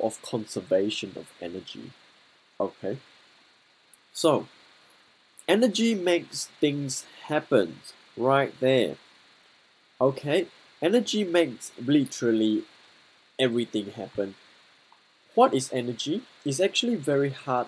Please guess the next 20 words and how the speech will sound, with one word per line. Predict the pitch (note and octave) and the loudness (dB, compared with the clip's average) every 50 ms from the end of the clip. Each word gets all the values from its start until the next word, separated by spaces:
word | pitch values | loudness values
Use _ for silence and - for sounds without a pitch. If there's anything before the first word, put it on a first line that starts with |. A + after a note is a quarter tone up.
| - - | -6 -16
to | - - B2+ A2+ | -14 -8 -6 -6
explain | - F2 F2+ - - - - - - G#2 G2 G#2 G#2+ G#2+ - | -6 -6 -8 -8 -12 -14 -14 -6 -2 0 0 0 -2 -4 -6
what | C3 - - | -6 -6 -4
energy | A#2 A2+ A#2 A2+ - - A#2+ A2 - | -6 -6 -6 -8 -6 -8 -8 -8 -6
is, | - A#2+ E3+ G#3 - - - - - - - - _ _ _ _ _ _ _ _ _ _ _ _ - _ | -6 -6 -6 -6 -8 -12 -18 -20 -20 -20 -20 -20 _ _ _ _ _ _ _ _ _ _ _ _ -16 _
uh, | - B2 B2+ C3 C3 B2+ A#2+ G#2+ - - - - - _ _ _ _ _ _ _ _ _ - - _ | 0 2 4 4 4 2 2 -2 -10 -20 -20 -20 -20 _ _ _ _ _ _ _ _ _ -20 -4 _
because | D3 - - - D3 C3+ - | -4 -2 0 -4 -4 -4 -2
you | - B2+ | -4 -6
cannot | B2+ - - - B2+ A#2 A#2+ C3+ D#3+ G3 - - | -6 -6 -8 -6 -6 0 4 4 4 4 2 0
weigh | A2+ G#2+ A2 G#2 G#2 G#2+ B2 F3 G3+ - - - - _ _ _ _ _ | 2 4 4 6 6 4 4 2 0 -2 -10 -20 -20 _ _ _ _ _
and | - A2+ A2+ A2 | -6 -6 -4 -4
you | G#2+ | -6
cannot | G#2+ - - G#2 A2+ A2 - - | -8 -10 -8 -8 -8 -6 -4 -4
see | - - - A#2 A2+ G2 D#2+ | -4 -4 -4 -6 -6 -6 -6
energy, | G#2 G2+ G#2+ G#2+ - - - F2+ E2+ - | -6 -6 -6 -8 -8 -10 -14 -14 -12 -12
okay? | - - - - - F#2+ D3 - - - - - - - - - - - | -12 -14 -12 -8 -8 -8 -8 -8 -12 -20 -20 -20 -20 -20 -20 -20 -14 -6
Uh, | A2 B2+ C3+ C#3 C#3+ C#3 - - - _ _ _ - - - _ _ _ _ _ | -2 2 4 4 4 2 0 -6 -16 _ _ _ -20 -20 -20 _ _ _ _ _
very | A2+ G#2+ B2+ C3 C#3 D3+ D#3 D#3 D3+ D3+ D3+ D3+ C#3 B2+ - - - | -2 2 4 6 6 6 4 4 2 0 -2 -4 -6 -10 -14 -16 -14
hard | - G2 F#2+ F#2+ G2 G2 G2 G2+ G2 - - - _ _ _ _ _ _ _ _ _ _ _ _ - | -10 -8 -6 -4 -4 -2 -2 -4 -4 -6 -10 -20 _ _ _ _ _ _ _ _ _ _ _ _ -10
to | - G#2+ G2+ F#2+ F#2 | -6 -4 -4 -4 -4